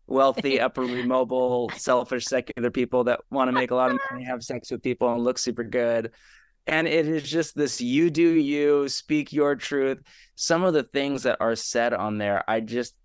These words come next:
Speaker 1: like, l-, you can't help but laugh at.
Speaker 2: <laughs>
Speaker 1: They're so ridiculous.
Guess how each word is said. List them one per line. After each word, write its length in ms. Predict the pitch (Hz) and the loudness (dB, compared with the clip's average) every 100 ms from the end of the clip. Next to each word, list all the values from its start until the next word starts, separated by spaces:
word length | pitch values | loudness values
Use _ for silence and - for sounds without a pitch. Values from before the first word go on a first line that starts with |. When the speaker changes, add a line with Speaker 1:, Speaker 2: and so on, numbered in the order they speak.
| - | -4
Speaker 1:
like, 240 | 113 107 - | 0 0 -2
l-, 240 | 98 98 - | -4 -4 -6
you 200 | 117 117 | -4 -4
can't 380 | - 139 143 107 | -4 -4 -4 0
help 220 | 127 - | -2 0
but 180 | 110 - | -2 -2
laugh 720 | 87 87 92 98 160 202 - - | -4 -4 -2 0 2 0 -4 -10
at. 300 | - 285 - | -2 -2 -2
Speaker 2:
<laughs> 20 | |
Speaker 1:
They're 140 | 117 | -4
so 680 | 226 - _ - 135 135 139 | -4 -8 _ 0 2 4 2
ridiculous. 840 | 120 117 120 139 120 71 62 - | -2 -2 0 0 -2 -2 -4 -8